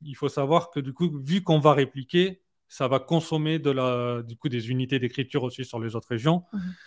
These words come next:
Speaker 1: Et si jamais sur les autres régions, on a aussi plein d'écritures en même temps du, d'utilisateurs, il faut vraiment, euh, anticiper et planifier la capacité dont on a besoin, euh, pour provisionner suffisamment,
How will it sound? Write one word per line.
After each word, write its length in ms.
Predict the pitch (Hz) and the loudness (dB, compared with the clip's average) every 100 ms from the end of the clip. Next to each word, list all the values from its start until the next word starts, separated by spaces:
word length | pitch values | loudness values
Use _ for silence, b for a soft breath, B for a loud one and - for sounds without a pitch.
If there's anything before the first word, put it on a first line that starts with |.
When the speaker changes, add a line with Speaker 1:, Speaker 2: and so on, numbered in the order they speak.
| B B 127 | B B -4
Speaker 1:
Et 40 | |
si 140 | 147 | 2
jamais 260 | 165 175 180 | 6 8 8
sur 120 | 170 | 6
les 100 | 131 | 4
autres 140 | 156 - | 4 2
régions, 220 | 147 165 | 2 2
on 80 | 123 | 4
a 40 | |
aussi 260 | 143 - 175 | 2 2 0
plein 160 | 170 | 0
d'écritures 440 | 151 143 147 156 135 | 0 -4 -6 -4 -4
en 80 | |
même 200 | 135 135 | -4 -6
temps 160 | - 139 | -6 -8
du, 140 | 120 113 113 | -8 -16 -20
d'utilisateurs, 640 | 113 - 123 120 156 160 - _ - | -20 -12 -8 -2 0 0 -4 _ -8
il 120 | 139 | 0
faut 140 | 160 | 2
vraiment, 560 | 143 160 175 170 156 147 | 6 8 8 6 2 0
euh, 400 | 135 131 127 127 - | -2 -2 -4 -4 4
anticiper 640 | 185 180 170 170 180 180 | 4 4 0 2 4 6
et 60 | 151 | 6
planifier 460 | 165 156 151 - 147 | 4 2 2 -4 -4
la 100 | 139 | -4
capacité 520 | 135 131 135 - 143 | -4 -4 -4 -4 -4
dont 140 | 135 123 | -4 -4
on 120 | 127 | -4
a 80 | 120 | -2
besoin, 380 | 120 120 135 143 b b b b b b _ _ 139 | -4 -4 -6 -8 b b b b b b _ _ -4
euh, 240 | 127 123 | 0 0
pour 240 | 123 151 | -2 -6
provisionner 640 | - 185 165 175 151 170 170 | 4 6 6 4 4 4 4
suffisamment, 840 | 170 165 - 147 139 147 156 170 | 0 -4 0 2 4 2 0 -4